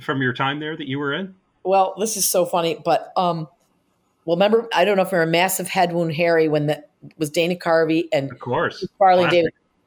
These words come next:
Speaker 2: Yeah, and the dog, whatever happened, the dog had to have some special s-, s-, type of thing that, you know, food on the, on the head, head
Speaker 1: Right.
Speaker 2: wound. And so the dog was practically, like, eating Phil Hartman, and it was just insane.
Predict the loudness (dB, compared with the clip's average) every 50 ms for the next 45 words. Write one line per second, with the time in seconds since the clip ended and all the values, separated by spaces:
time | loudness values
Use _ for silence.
0 | _ _ 2 4 4 4 4 4 2 2 2 0 -2 -4 -2 2 4 4 6 6
1 | 6 4 4 4 2 2 -2 -6 -14 _ -2 2 4 4 4 4 2 2 2 0
2 | 0 -2 -6 -6 -6 -6 -8 -2 0 2 4 4 4 4 2 0 0 -2 0 0
3 | 0 -2 -2 -2 -2 -4 -2 -4 -4 -6 -2 0 0 0 0 0 -2 -4 -4 -4
4 | -6 -10 -12 -12 _ _ -8 -8 -8 -8 _ -2 -2 0 0 -2 -4 -4 -6 _
5 | _ _ _ _ -2 0 0 -2 -4 -4 -6 -10 -10 -10 _ _ _ _ _ _
6 | _ 0 2 2 2 2 0 -4 -4 0 0 2 4 4 2 2 0 0 0 0
7 | 2 2 2 0 -2 -2 -2 -2 0 0 -2 -4 -4 -2 0 0 0 0 -4 -8
8 | -12 _ _ _ _ _ _ _ 0 0 2 2 0 0 0 0 -2 -4 -8 _
9 | _ _ _ _ _ -4 -2 -2 -2 -2 -2 -2 -2 0 2 2 4 4 2 2
10 | 0 -2 -4 -4 -4 0 0 0 0 -2 -4 -2 0 2 2 2 0 -2 -10 _
11 | -6 -4 -2 0 0 -2 -2 0 -2 0 2 2 0 0 0 -2 -6 -8 -14 _
12 | _ _ _ _ _ _ _ -2 0 0 0 -2 -2 -2 -4 -4 -4 -4 -4 -4
13 | -2 0 0 0 0 -2 -4 -6